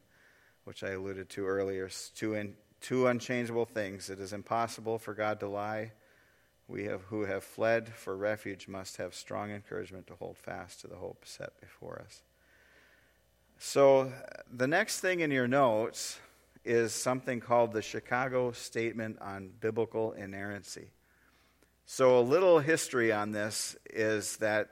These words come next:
this started in the mid seventies, late seventies, where in the church, the inerrancy of the Bible was under attack.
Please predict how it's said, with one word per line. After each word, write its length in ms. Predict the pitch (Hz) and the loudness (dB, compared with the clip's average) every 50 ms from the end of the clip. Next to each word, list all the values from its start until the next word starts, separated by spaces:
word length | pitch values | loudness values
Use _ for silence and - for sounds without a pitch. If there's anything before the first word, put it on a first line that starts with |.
| - _ _ _ _ _ | -10 _ _ _ _ _
this 240 | 120 123 135 147 - | -4 -2 0 0 0
started 540 | - - - - 139 131 135 131 127 120 120 | -2 -4 0 4 6 6 6 6 4 2 0
in 160 | 117 110 110 | 0 -2 -2
the 260 | 104 104 101 98 98 - _ _ _ _ - - - | -4 -4 -4 -6 -8 -12 _ _ _ _ -20 -18 -8
mid 260 | 117 113 120 127 120 | -2 0 0 0 0
seventies, 540 | - - 135 120 120 113 117 117 117 110 104 | 2 6 8 8 8 6 4 0 -2 -2 0
late 240 | 107 107 107 104 - | 0 0 0 0 -2
seventies, 640 | - 107 104 104 101 101 101 101 101 - - - - _ _ - - - - - - - - _ _ _ _ _ _ - | 0 0 0 0 -2 -4 -6 -6 -6 -8 -8 -12 -14 _ _ -20 -20 -20 -20 -20 -20 -20 -20 _ _ _ _ _ _ -2
where 340 | 104 117 120 117 117 113 110 | 2 6 8 8 8 8 6
in 260 | - - 123 127 135 | 4 2 2 2 4
the 100 | 139 139 | 2 0
church, 720 | 135 - - 151 139 117 107 107 - - - - - - - - _ _ _ _ _ _ - 123 107 | 0 2 4 6 8 8 8 6 4 0 -6 -8 -8 -10 -14 -18 _ _ _ _ _ _ -20 -6 -2
the 340 | 110 110 107 107 - - - - _ _ | 0 0 2 0 -2 -4 -10 -18 _ _
inerrancy 720 | - 104 101 107 113 123 131 131 131 127 127 - 131 127 123 | -8 -6 -2 0 2 4 4 4 4 2 -2 -2 -2 0 0
of 100 | 120 110 | 0 0
the 80 | 110 104 | 0 0
Bible 540 | 98 107 104 107 107 110 101 101 101 98 - - - - | 2 2 4 4 4 2 0 -2 -4 -4 -8 -12 -12 -10
was 240 | - 104 92 95 - - | -8 -8 -8 -8 -10 -10
under 280 | 104 101 98 95 95 | -10 -8 -6 -6 -6
attack. 640 | 92 - - - 95 92 85 64 - - - - | -6 -8 -8 -6 -4 -4 -4 -6 -8 -14 -20 -20